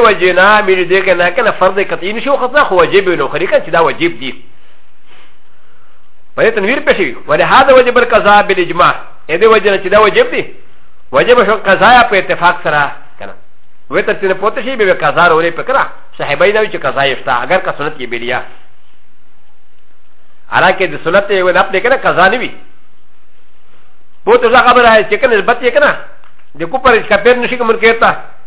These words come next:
وانما لا يكفر جاحده. جاحد یې کافر ځکه نشي بلنه. لأن وجوبه ثبت بسنته. ځکه چې دا قطعي فرض نه دی کنه.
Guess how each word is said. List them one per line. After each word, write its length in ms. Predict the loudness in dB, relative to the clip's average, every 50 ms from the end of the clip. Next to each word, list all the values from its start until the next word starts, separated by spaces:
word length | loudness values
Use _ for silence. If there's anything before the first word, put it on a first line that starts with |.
| -10 -10 -10 -10 -10 -10 -10 -10 -10 -10 -10 -8
وانما 400 | -6 0 0 2 2 2 2 2 4
لا 100 | 4 4
يكفر 500 | 4 4 2 0 -2 0 2 2 2 2
جاحده. 520 | 2 2 0 0 0 -4 -6 -8 -8 -8 -8 -10 -10 -10 -10 -10 -10 -10 -10 -10 -10 -10 -10 -10 -10 -10 -10 -10 -10 -10 -10 -10 -10 -10 -6
جاحد 300 | -4 -4 0 0 0 2 0
یې 60 | 0
کافر 320 | 0 0 2 4 2 4
ځکه 160 | 4 2 0
نشي 200 | 0 -2 -2 -4
بلنه. 320 | 2 2 2 2 2 -4 -6 -8 -8 -10 -10 -10 -10 -10 -8 -8 -8 -6
لأن 320 | -6 0 2 2 2 2 2
وجوبه 400 | 2 2 2 2 2 0 0 0
ثبت 320 | 2 0 0 0 0 2 2
بسنته. 640 | 0 0 0 -4 -6 -6 -6 -6 -6 -6 -8 -10 -10 -10 -10 -10 -10 -10 -10 -10 -10 -10 -10 -10 -10 -10 -10 -10 -10 -10 -10 -10 -10 -10 -10 -6 -4
ځکه 180 | -2 0 0 0
چې 120 | 0 0
دا 140 | 2 2 2
قطعي 380 | 2 0 -2 -4 -2 -4 -4 0
فرض 280 | 0 2 2 2 0 -2
نه 120 | -2 -2
دی 100 | -4 0
کنه. 240 | 0 2 0 0